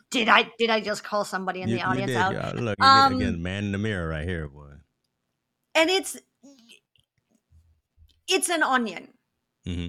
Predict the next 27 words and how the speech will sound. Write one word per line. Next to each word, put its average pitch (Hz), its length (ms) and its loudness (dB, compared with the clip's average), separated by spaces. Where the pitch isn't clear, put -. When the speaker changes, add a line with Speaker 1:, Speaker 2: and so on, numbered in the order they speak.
Speaker 1:
It's 262 280 -2
when 262 220 -2
I, 302 160 2
when 269 240 0
I 381 80 2
started 302 400 2
out 247 200 2
this 254 140 -6
process 226 580 0
with 226 320 -4
N 226 180 -2
L 233 120 -2
P, 220 320 -6
I 208 180 0
went 269 320 -2
in 233 220 -2
it 277 180 -4
to 254 120 -6
have 214 460 2
the 196 80 -8
tools 277 880 -2
to 285 100 0
take 254 260 -2
care 214 220 0
of 165 140 -4
my 71 140 -10
shit. - 400 -12